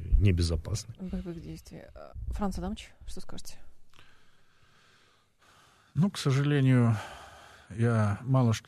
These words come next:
Speaker 3: могу возразить Роману, отлично понимая, что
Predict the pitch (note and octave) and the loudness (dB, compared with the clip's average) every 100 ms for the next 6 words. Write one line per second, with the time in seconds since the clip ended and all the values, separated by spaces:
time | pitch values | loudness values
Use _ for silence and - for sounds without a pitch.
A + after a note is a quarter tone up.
0 | G#2 G#2 A2 G#2 G2+ G#2 G#2+ G#2+ G2+ - | -2 -2 0 0 2 2 2 2 0 -4
1 | - - _ _ G#2 A2+ C#3+ D#3 G#2 F2 | -16 -20 _ _ 0 2 2 0 0 -2
2 | F#2 _ _ _ _ - F#2+ G#2+ G#2+ F#2+ | -8 _ _ _ _ -18 -4 -2 0 -2
3 | G2 - G#2 A2+ B2+ B2+ G#2+ G2+ - _ | -6 0 2 2 2 2 0 -2 -6 _
4 | _ _ _ - - - - G#2 G2 G2 | _ _ _ -16 -16 -12 -4 -2 -2 -4